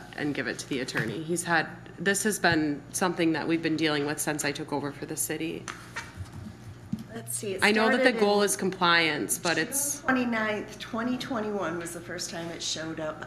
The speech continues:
Speaker 2: on the Historic District Commission agenda.
Speaker 1: Well, and that wasn't even the first time because it was, um, I, talking with my director when he actually was the city zoning administrator at the time when a stop work order was put on this,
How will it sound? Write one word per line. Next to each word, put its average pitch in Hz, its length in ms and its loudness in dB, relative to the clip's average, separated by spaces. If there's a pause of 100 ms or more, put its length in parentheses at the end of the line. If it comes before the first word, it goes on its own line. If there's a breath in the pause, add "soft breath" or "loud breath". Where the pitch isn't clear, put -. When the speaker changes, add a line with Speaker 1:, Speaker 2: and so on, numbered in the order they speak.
Speaker 2:
on 151 340 -6
the 151 60 -8
Historic 160 560 -8
District 220 400 -2
Commission 190 460 -2
agenda. 151 680 -6
Speaker 1:
Well, 220 240 6
and 220 160 6
that 208 180 8
wasn't 233 260 4
even 214 180 2
the 196 80 2
first 190 340 2
time 180 220 4
because 175 420 2
it 180 180 4
was, 165 540 2
um, 160 580 2
I, 160 120 4
talking 190 360 4
with 190 140 0
my 190 100 6
director 170 600 4
when 160 280 4 (460 loud breath)
he 220 260 6
actually 180 800 6 (160)
was 180 220 2
the 170 60 2
city 170 260 2
zoning 160 260 4
administrator 160 480 4
at 156 100 2
the 170 80 -2
time 160 240 2
when 156 120 2
a 160 40 0
stop 156 300 4
work 151 220 -2
order 143 240 0
was 143 160 0
put - 320 -2
on 143 200 4
this, - 420 -2